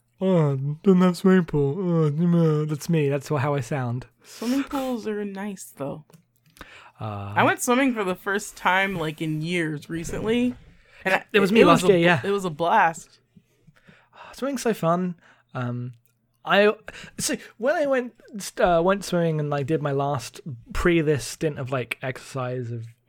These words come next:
Speaker 1: being really good about that stuff, which was, like, last September before all the house stuff happened to me, um,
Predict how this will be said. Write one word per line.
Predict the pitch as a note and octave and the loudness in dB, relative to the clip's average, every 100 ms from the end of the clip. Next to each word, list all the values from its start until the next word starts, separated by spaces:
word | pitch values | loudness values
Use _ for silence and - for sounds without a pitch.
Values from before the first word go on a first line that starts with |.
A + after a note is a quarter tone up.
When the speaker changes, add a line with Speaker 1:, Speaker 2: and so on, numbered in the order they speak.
| C#3+ | -8
Speaker 1:
being | C#3+ C3 | -6 -6
really | B2+ B2 | -6 -4
good | B2+ | -4
about | B2 A#2 | -4 -4
that | A#2+ | -6
stuff, | A2+ B2 A2+ | -6 -8 -8
which | B2 | -8
was, | A#2 A#2 | -8 -8
like, | A2+ | -6
last | B2+ A#2+ | -6 -6
September | - C#3+ D3 | -10 -6 -4
before | C#3+ A#2 C3+ | -4 -6 -6
all | B2 | -4
the | A#2 | -4
house | B2 C#3 | -6 -8
stuff | - F3+ F3 | -4 -4 -4
happened | F3 G3+ | -4 -4
to | F3+ | -2
me, | G#3 A#3 A#3 - - - - - - | -2 -2 -6 -18 -20 -20 -20 -14 -6
um, | A#2+ A#2 A#2 A2+ | -4 -2 -4 -6